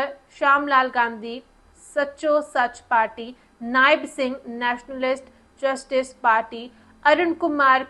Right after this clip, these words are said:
ਖੁਰਮੀ ਰਾਜਪੂਤ ਆਜ਼ਾਦ, ਹਰਪਾਲ ਸਿੰਘ ਪੰਗੂ ਆਜ਼ਾਦ, ਹਰਬਿੰਦਰ ਕੌਰ ਉਸਮਾਨ ਆਜ਼ਾਦ, ਐਡਵੋਕੇਟ ਕੁਮਰਪ੍ਰੀਤ ਸਿੰਘ ਆਜ਼ਾਦ, ਜਸਵੰਤ ਸਿੰਘ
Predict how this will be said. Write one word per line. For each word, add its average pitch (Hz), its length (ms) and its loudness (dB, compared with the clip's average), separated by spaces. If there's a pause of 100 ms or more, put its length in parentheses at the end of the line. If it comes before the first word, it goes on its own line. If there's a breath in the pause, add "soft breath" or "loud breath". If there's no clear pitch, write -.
ਖੁਰਮੀ 240 640 -8 (260)
ਰਾਜਪੂਤ 254 920 0 (100)
ਆਜ਼ਾਦ, 214 600 2 (200)
ਹਰਪਾਲ 226 480 0 (100)
ਸਿੰਘ 240 220 -10 (100)
ਪੰਗੂ 220 460 -8
ਆਜ਼ਾਦ, 214 520 -2 (1160 soft breath)
ਹਰਬਿੰਦਰ 311 480 4
ਕੌਰ 294 360 8 (100)
ਉਸਮਾਨ 262 640 0
ਆਜ਼ਾਦ, 240 540 2 (320)
ਐਡਵੋਕੇਟ 233 800 -8 (320 soft breath)
ਕੁਮਰਪ੍ਰੀਤ 269 480 -4 (140)
ਸਿੰਘ 254 280 -4 (120)
ਆਜ਼ਾਦ, 220 580 2
ਜਸਵੰਤ 262 500 -8
ਸਿੰਘ 254 240 -10